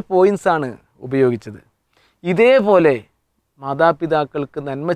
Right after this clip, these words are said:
ചെയ്യുന്നതിനെക്കുറിച്ച് നമ്മുടെ, നമുക്ക് പരിചയമുള്ള മഹാന്മാരിൽ നിന്ന് പല ആപ്തവാക്യങ്ങൾ വന്നിട്ടുണ്ടാവും, അല്ലേ? നിങ്ങൾക്കത് സെർച്ച് ചെയ്യാൻ പറ്റിയ സമയമാണ്. അപ്പോ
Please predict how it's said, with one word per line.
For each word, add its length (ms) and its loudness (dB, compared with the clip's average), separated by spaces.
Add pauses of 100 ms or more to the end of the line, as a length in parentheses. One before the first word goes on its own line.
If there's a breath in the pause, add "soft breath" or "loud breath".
ചെയ്യുന്നതിനെക്കുറിച്ച് 840 -8 (1200)
നമ്മുടെ, 400 4 (360)
നമുക്ക് 340 -4
പരിചയമുള്ള 680 0 (580)
മഹാന്മാരിൽ 680 -4
നിന്ന് 220 -8 (180)
പല 100 -8 (140)
ആപ്തവാക്യങ്ങൾ 640 -2 (640)
വന്നിട്ടുണ്ടാവും, 640 -2 (960)
അല്ലേ? 160 -14 (640)
നിങ്ങൾക്കത് 420 0 (100)
സെർച്ച് 340 0
ചെയ്യാൻ 260 0
പറ്റിയ 380 -6 (140)
സമയമാണ്. 400 -8 (760)
അപ്പോ 180 -4